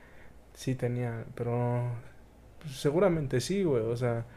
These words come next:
porque, pues, también ya iba mi, mi hermano, pues, el más grande, pues, también ya iba a la escuela, ya sea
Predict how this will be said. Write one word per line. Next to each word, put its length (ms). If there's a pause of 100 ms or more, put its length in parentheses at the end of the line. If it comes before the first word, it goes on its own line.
(300)
porque, 260
pues, 200
también 340
ya 120
iba 320
mi, 560
mi 140
hermano, 440
pues, 140
el 80
más 220
grande, 260
pues, 160
también 280
ya 80
iba 140
a 20
la 100
escuela, 380
ya 120
sea 280